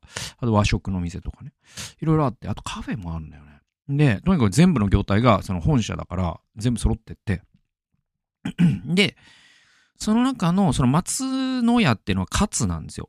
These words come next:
カツ、カツ、その、て-、ロースカツ定食とかそういうのを提供する店で、カキフライとかそういうのもやる、あるんですけど。で、その店の隣に松屋が隣接してるから、その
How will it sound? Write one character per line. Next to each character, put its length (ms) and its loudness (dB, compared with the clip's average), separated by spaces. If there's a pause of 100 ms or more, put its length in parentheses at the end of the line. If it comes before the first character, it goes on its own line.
カ 160 -4
ツ、 140 -20 (120)
カ 200 -6
ツ、 340 -6 (180)
そ 140 -8
の、 120 -8 (100)
て-、 240 2 (1120)
ロ 120 2
ー 40 2
ス 100 -2
カ 100 0
ツ 160 -4
定 160 2
食 200 4
と 80 -2
か 140 -8
そ 140 0
う 20 2
い 20 2
う 40 0
の 60 0
を 20 -2
提 180 -2
供 160 -6
す 140 -8
る 80 -4
店 500 -6
で、 240 -4 (160)
カ 140 -4
キ 100 -4
フ 140 2
ラ 100 2
イ 80 -2
と 160 -2
か 380 -6
そ 100 -6
う 60 2
い 0 -
う 20 0
の 60 0
も 200 -8
や 140 -6
る、 140 -10
あ 80 -8
る 80 -8
ん 20 -12
で 60 -16
す 80 -20
け 80 -12
ど。 180 -8 (720)
で、 100 -2
そ 180 0
の 260 -2
店 560 -6
の 400 -2
隣 580 2
に 440 0 (220)
松 360 -2
屋 160 2
が 140 4
隣 240 2
接 300 -4
し 100 -2
て 100 -2
る 100 0
か 140 -10
ら、 300 -2 (1000)
そ 80 6
の 240 -2